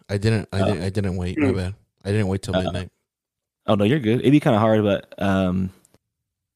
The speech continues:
Speaker 2: but yeah, I remember one night, bro. I tried to, when I was little, bro. I slept in the living room, and I tried to stay up to, like, to catch, like, either Santa or my mom or whoever. Like,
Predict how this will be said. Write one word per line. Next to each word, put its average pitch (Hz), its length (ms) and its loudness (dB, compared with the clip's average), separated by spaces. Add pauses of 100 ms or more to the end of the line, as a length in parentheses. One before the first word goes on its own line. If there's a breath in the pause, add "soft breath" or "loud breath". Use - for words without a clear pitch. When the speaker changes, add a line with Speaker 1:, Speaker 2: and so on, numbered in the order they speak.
(680)
Speaker 2:
but 85 140 -4
yeah, 98 220 0
I 110 60 2
remember 143 220 2
one 110 200 4
night, 117 220 2
bro. 127 420 2 (280)
I 104 100 -6
tried 113 180 0
to, 107 60 0
when 107 80 2
I 110 60 4
was 104 120 0
little, 104 240 2
bro. 123 220 2
I 107 120 -2
slept - 440 -2
in 113 60 -2
the 101 80 0
living 95 240 -2
room, 151 220 -2 (460)
and 101 100 -6
I - 20 -6
tried 107 140 -4
to 101 80 0
stay 104 320 2
up 95 340 -2
to, 95 140 -10 (100)
like, 92 380 -12 (800)
to 117 120 -2
catch, - 400 -2
like, 95 160 -2
either 98 260 0
Santa 110 420 2
or 95 40 0
my 98 100 -4
mom 101 380 0
or 92 60 -4
whoever. 101 540 0
Like, 95 180 -8